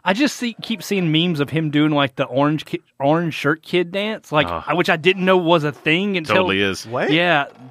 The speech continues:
Speaker 1: yeah, it's a fucking weird thing. It became a meme, I guess.
Speaker 2: Yeah, the kid wasn't even in, like, the top twenty, um, for the, for the contest that they did,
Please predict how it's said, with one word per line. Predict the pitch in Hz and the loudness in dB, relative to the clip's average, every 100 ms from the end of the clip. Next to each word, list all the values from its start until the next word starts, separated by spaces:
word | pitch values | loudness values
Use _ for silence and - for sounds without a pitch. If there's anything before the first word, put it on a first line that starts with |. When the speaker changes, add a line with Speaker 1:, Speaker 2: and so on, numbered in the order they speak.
| - | -20
Speaker 1:
yeah, | - 160 151 | -8 -6 -2
it's | 175 - | -2 0
a | |
fucking | 214 - 240 240 220 | -2 -2 -2 -2 -2
weird | 202 196 180 | 2 0 2
thing. | 175 165 | -2 -2
It | 165 | -4
became | 160 202 202 | -4 0 0
a | |
meme, | 147 151 214 277 | 0 0 0 0
I | 269 | 0
guess. | 277 294 311 - | 2 2 0 -4
Speaker 2:
Yeah, | - 131 | 0 2
the | 123 | 2
kid | 127 220 208 | 2 2 2
wasn't | 151 123 113 - | 0 -2 -6 -6
even | 101 120 110 | -2 0 2
in, | 107 104 | 2 2
like, | 95 | 0
the | - | -2
top | - 107 90 | -4 -2 -2
twenty, | - - 127 123 107 90 85 - _ - - - | -8 -6 0 2 2 0 -4 -10 _ -20 -20 -4
um, | 95 90 85 | 0 0 0
for | - - 95 | -4 0 2
the, | 87 87 82 80 | 2 0 -2 -4
for | - 101 | -4 -2
the | 82 78 | 0 0
contest | - 104 92 80 | 0 0 0 -4
that | 80 | -6
they | 78 80 | -4 -2
did, | 82 76 | 0 -2